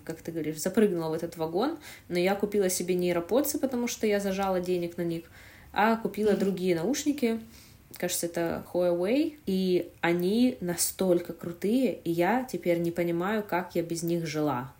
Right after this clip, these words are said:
Speaker 1: Больше всего мне нравится функция шумопоглощения, и это просто спасает мои уши, когда я еду в метро, потому что лондонское метро какое-то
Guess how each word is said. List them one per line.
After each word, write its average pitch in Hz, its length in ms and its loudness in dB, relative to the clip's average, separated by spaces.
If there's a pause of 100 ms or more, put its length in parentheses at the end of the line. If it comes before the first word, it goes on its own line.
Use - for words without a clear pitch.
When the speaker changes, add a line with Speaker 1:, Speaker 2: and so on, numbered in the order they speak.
Speaker 1:
Больше 220 420 6
всего 190 440 2
мне 208 180 2
нравится 175 360 2
функция - 480 -2
шумопоглощения, 185 1160 0 (140)
и 185 420 0
это 185 300 2
просто 180 480 0
спасает 160 560 0
мои 165 160 -2
уши, 170 280 -2
когда 165 260 -4
я 160 200 0
еду 160 140 -2
в 156 80 -6
метро, 160 480 -2
потому 160 240 -6
что - 180 -4
лондонское 165 480 -2
метро 160 360 0
какое-то 160 520 -4